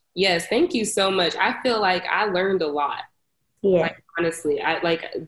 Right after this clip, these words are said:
Speaker 1: I feel like this was just so insightful. And, you know, like we always say, like, we do this show because we love it, but we also do it because we really wanna make an impact, and we really wanna,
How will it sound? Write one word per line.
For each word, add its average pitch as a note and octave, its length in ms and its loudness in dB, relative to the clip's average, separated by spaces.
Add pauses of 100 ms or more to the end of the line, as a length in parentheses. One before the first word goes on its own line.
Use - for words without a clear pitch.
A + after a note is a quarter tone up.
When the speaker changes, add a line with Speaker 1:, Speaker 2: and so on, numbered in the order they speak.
Speaker 1:
I F3+ 140 2
feel F#3 160 -2
like F3+ 160 0
this F3+ 180 -2
was F3+ 180 -2
just E3+ 300 -4
so E3+ 300 0
insightful. D#3 840 0
And, D#3 200 2
you E3+ 80 2
know, D3+ 320 -2 (600)
like D#3+ 200 0
we F3+ 140 2
always F3 500 2
say, E3 320 2
like, D3+ 280 -2 (120)
we D#3+ 500 -4
do F#3 240 0
this F3+ 220 2
show E3 320 0
because E3 380 -4
we D#3 120 0
love D#3 220 2
it, D#3 100 0
but D#3 140 0
we D3+ 80 -4
also D#3+ 400 0
do D#3 180 0
it C#3 80 0
because D#3+ 260 -4
we D3 160 -4
really D#3 200 2
wanna D#3+ 160 -2
make D#3 180 0
an - 120 -6
impact, D#3 500 -4
and D3 100 -2
we D3 80 -2
really D3+ 300 0
wanna, C#3+ 360 -6